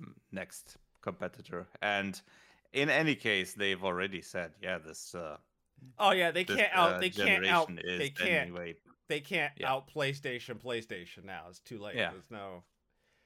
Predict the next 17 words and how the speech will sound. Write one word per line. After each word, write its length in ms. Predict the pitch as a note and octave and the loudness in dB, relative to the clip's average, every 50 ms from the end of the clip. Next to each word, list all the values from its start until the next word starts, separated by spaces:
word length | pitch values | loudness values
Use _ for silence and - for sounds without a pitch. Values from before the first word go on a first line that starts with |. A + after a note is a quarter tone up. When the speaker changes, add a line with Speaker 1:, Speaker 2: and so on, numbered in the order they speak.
| _ _ _ - | _ _ _ -18
Speaker 2:
you 80 | A#2 G#2+ | -18 -16
can't, 400 | - - B2 A2+ G#2+ G2+ F#2 - _ _ _ _ _ _ _ _ _ _ _ _ _ _ - | -12 -8 -8 -8 -8 -8 -10 -14 _ _ _ _ _ _ _ _ _ _ _ _ _ _ -16
you, 120 | A#2+ A2 - | -16 -14 -10
you 80 | - B2+ | -10 -8
Speaker 1:
Mm. 120 | B2+ A#2+ | -6 -4
Speaker 2:
can't 200 | A#2+ C#3+ C3+ C3 | -2 -2 -2 -2
outplay, 460 | C3 B2 B2 B2 - - C3+ B2+ C3 C3 - - | -2 -4 -4 -4 -6 -4 -4 -4 -4 -4 -8 -12
you 100 | D3+ C#3+ | -14 -14
can't, 320 | C#3+ - F3+ D#3 C#3 C#3+ | -10 -6 -6 -6 -6 -6
you 120 | D#3 D3+ C#3+ | -8 -10 -10
can't 320 | - - G3+ E3+ D#3 D#3 - | -6 -2 0 0 0 0 0
outplay 560 | D3 C3+ C3 B2+ - - - C#3+ C3+ C3 C3 | 0 0 0 -2 -6 -10 -8 -4 -2 -2 -2
them 220 | B2+ G2 A2 G2+ G#2 | -2 -2 -6 -6 -6
at 220 | G#2 G#2 - _ | -8 -8 -8 _
their 200 | - A2 A2 G#2+ G#2 | -8 -8 -6 -6 -6
own 240 | G#2+ G#2+ G#2 G2 | -8 -8 -10 -12
game. 480 | E2+ G#2 G2+ F#2 E2+ - E2 D#2+ E2+ - | -12 -10 -10 -10 -10 -10 -12 -16 -18 -20